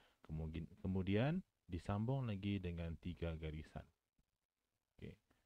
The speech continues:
yang pertama adalah satu, dua, tiga tiang, iaitu yang pertama, diikuti dengan tiga garisan yang seterusnya. Satu, dua,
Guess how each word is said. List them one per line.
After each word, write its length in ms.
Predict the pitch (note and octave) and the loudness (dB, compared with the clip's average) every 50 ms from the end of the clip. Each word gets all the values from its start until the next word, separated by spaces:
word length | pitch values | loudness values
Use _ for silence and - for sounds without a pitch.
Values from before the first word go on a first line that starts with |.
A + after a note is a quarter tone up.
| _ _ _ _ - | _ _ _ _ -8
yang 160 | - F2 E2+ | -8 -6 -4
pertama 480 | - - G2 G#2 A2 C3 D3+ D#3+ C#3 | -2 0 2 2 2 2 2 2 2
adalah 400 | A#2 A2 G#2+ G#2+ A#2 C3 D#3+ F3+ - - _ _ _ - - - | 2 0 0 0 2 0 0 -2 -4 -8 _ _ _ -18 -8 -4
satu, 800 | F#2 F#2 F#2 - _ - - A2+ A#2 A#2+ B2 B2 B2 B2 B2 B2+ A#2+ - _ - | -2 -2 -2 -2 _ -2 0 2 2 4 2 2 2 2 0 -2 -4 -6 _ -10
dua, 800 | - - G2+ G#2 G2+ G2+ G#2 G#2 G#2 G#2 G#2 G#2 G#2 G2+ G2+ G2 - _ _ | -4 -2 0 2 2 4 4 2 2 2 0 0 0 -2 -2 -4 -8 _ _
tiga 800 | - F2 F2 F2+ E2 - - E2+ F2+ F2 F2 F2 F2 F2 F2 F2+ - - _ _ _ - | -6 -6 -4 -4 -4 -4 -4 -4 -2 -2 -2 -2 -2 -2 -4 -6 -8 -12 _ _ _ -4
tiang, 240 | A2 G#2 F2+ D2 C2+ - _ _ _ _ _ _ _ _ _ _ _ _ _ _ _ - - | -2 -2 -2 -4 -8 -12 _ _ _ _ _ _ _ _ _ _ _ _ _ _ _ -12 -10
iaitu 320 | D2+ D#2+ - - G#2 G2+ | -8 -8 -4 0 0 0
yang 80 | F#2+ F2 | 0 0
pertama, 680 | - F2 - D#2+ D#2 E2 E2+ F#2 G#2 A#2+ D3 F3 F#3 - _ _ | -2 -4 -4 -4 -4 0 2 4 4 4 4 2 0 -4 _ _
diikuti 540 | - E2 E2+ - - F#2 F2+ - - A2 A2 | -8 -6 -6 -6 -6 -8 -4 0 2 2 2
dengan 380 | G2 F2+ F2 F2+ G2 A2+ D3+ F3+ - _ - - - - _ _ _ _ | 2 0 -2 0 0 0 -2 -2 -6 _ -20 -20 -20 -20 _ _ _ _
tiga 320 | - G#2 G2 F#2+ G#2+ G#2 G2 | 0 0 2 4 4 4 4
garisan 560 | F#2 F#2+ F2+ F2+ F#2 - - G2 F#2+ F#2 F2 | 2 0 0 0 -2 -2 -2 -2 -2 -2 -2
yang 160 | E2 E2 E2+ E2+ - | -4 -4 -6 -6 -8
seterusnya. 640 | - F2 - - E2+ - E2+ - - - D#2+ D2+ - - _ _ _ _ _ _ _ _ _ _ _ _ _ _ _ _ _ _ _ _ _ _ _ _ _ _ _ _ _ _ _ - - - | -10 -10 -8 -8 -8 -8 -8 -8 -10 -12 -14 -14 -14 -16 _ _ _ _ _ _ _ _ _ _ _ _ _ _ _ _ _ _ _ _ _ _ _ _ _ _ _ _ _ _ _ -20 -12 -8
Satu, 800 | G#2 G#2 G2 _ _ - G#2 G2+ G2+ G2+ G2+ G#2 G#2 G2+ G2+ G2 - - - | -6 -6 -6 _ _ -4 -2 0 2 2 2 2 0 0 -2 -6 -10 -14 -12
dua, 640 | - E2+ E2 E2 E2 D#2+ D#2+ E2 E2 D#2+ D#2+ F2 | -8 -6 -6 -4 -4 -4 -4 -4 -4 -6 -6 -8